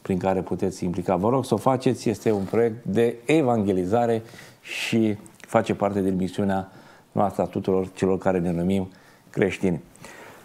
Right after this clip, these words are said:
Uh, domnule Țuțac, ne apropiem de încheiere și, uh, încă ne mai aflăm în săptămâna aceasta, uh, între s-, Duminica Învierii și Duminica Tomi,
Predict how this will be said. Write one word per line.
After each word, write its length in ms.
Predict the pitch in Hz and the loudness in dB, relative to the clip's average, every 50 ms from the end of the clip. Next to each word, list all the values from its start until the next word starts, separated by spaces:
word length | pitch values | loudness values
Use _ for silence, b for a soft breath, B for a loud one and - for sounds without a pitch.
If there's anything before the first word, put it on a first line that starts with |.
| B B B B B B B _ _ - - | B B B B B B B _ _ 2 2
Uh, 420 | 160 151 147 147 147 143 139 139 135 131 B B B B B B B B B B _ _ _ _ - _ _ _ _ - - - | 4 6 6 6 6 6 6 4 2 0 B B B B B B B B B B _ _ _ _ -20 _ _ _ _ -16 -14 -4
domnule 260 | - 95 127 135 156 151 | 2 4 4 4 4 2
Țuțac, 260 | 147 143 - 147 139 | 0 2 2 4 4
ne 100 | 143 139 | 4 2
apropiem 420 | - 131 131 - - 139 131 127 | 4 4 2 2 4 2 2 4
de 80 | 120 117 | 4 4
încheiere 480 | 113 107 - - 110 107 107 117 127 | 2 2 2 4 4 4 4 4 2
și, 800 | 131 127 - - - - - - 123 123 120 117 113 107 101 101 - - - - _ - - - | 0 0 -4 -4 -4 -4 0 4 4 4 6 6 4 4 2 0 -4 -12 -20 -20 _ -8 -2 0
uh, 440 | - 117 113 110 107 - - - - | 2 2 2 2 2 2 0 0 0
încă 240 | - 143 147 139 156 | 2 2 4 4 4
ne 80 | 143 139 | 4 6
mai 140 | 135 135 | 4 4
aflăm 340 | 127 123 127 143 135 131 123 | 4 4 4 2 4 4 4
în 100 | 120 117 | 2 2
săptămâna 500 | 113 - 123 98 - - 117 120 120 117 | 2 2 0 2 2 2 2 4 4 2
aceasta, 680 | 110 95 - 120 113 101 - - 110 101 101 98 98 B B B B B B B B B B B B B B B B B B | 2 2 2 2 2 2 2 2 4 4 4 2 0 B B B B B B B B B B B B B B B B B B
uh, 280 | - - - 107 104 104 101 | -2 0 2 4 4 4 4
între 580 | 120 127 120 131 123 120 117 113 107 104 98 98 B B B | 4 2 4 4 4 6 6 4 4 2 0 -2 B B B
s-, 200 | B - - - - _ _ | B -12 -12 -12 -16 _ _
Duminica 460 | - 117 113 117 127 135 123 127 123 | -4 0 2 4 4 2 4 2 2
Învierii 500 | 120 113 110 117 120 123 127 123 120 113 | 4 4 4 4 4 4 6 4 4 4
și 320 | 104 - - 117 110 107 104 101 | 2 0 0 2 2 2 2 2
Duminica 840 | 110 107 113 117 117 117 107 - - 110 101 98 95 92 - - - - _ - - | 2 2 2 4 2 2 0 0 2 2 2 4 2 0 -2 -6 -16 -20 _ 2 4
Tomi, 480 | 120 113 113 110 117 127 147 151 139 | 6 6 6 4 4 2 2 0 -2